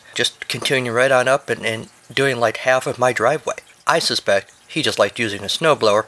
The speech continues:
'cause he seemed to be having a pretty good time. But whatever the reason, uh, thank you, gentleman who, like I said, is not listening to this podcast.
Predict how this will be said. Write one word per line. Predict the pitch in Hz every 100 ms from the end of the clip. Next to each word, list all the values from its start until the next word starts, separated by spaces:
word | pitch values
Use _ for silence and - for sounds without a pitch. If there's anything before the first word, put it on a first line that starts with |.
| -
'cause | 110
he | 104
seemed | 143 120
to | 110
be | 107
having | 104 101
a |
pretty | - 101
good | - -
time. | - - - -
But | 123 123 123
whatever | 156 233
the | 135
reason, | 107 123 - - -
uh, | 104 107
thank | - 202 233
you, | 143 - -
gentleman | - 120 113 120
who, | - 104
like | 101 95
I |
said, | - 98
is | 92
not | 101 98 95
listening | 95 101 98
to |
this | 92
podcast. | - 95 - -